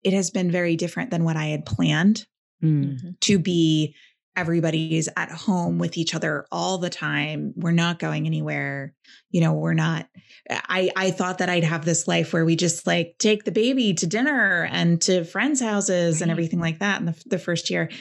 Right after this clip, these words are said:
Speaker 1: And clearly <laughs> that has not been the way it has been. But, you know,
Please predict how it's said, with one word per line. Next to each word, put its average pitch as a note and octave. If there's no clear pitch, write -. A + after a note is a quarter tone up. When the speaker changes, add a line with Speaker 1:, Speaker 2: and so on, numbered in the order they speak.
Speaker 1:
And F3
clearly A3+
<laughs> -
that G3+
has D#3+
not F#3+
been F3
the E3+
way E3+
it F3
has E3+
been. B3+
But, G#3
you G#3
know, F#3+